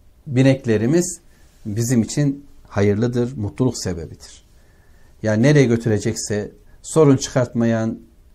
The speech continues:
o gün için deveydi, katırdı, attı, binitler. Agresif olmayan, huysuz olmayan. Bugün için de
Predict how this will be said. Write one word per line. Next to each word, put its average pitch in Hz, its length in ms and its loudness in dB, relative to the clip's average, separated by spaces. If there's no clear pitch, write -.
o 143 140 4
gün 151 120 2
için 151 380 0
deveydi, 135 760 2
katırdı, 131 800 -2
attı, 139 600 -4
binitler. 120 600 -2
Agresif 117 500 2
olmayan, 95 600 0
huysuz 131 360 2
olmayan. 104 480 0
Bugün 165 260 2
için 147 320 2
de 131 220 -4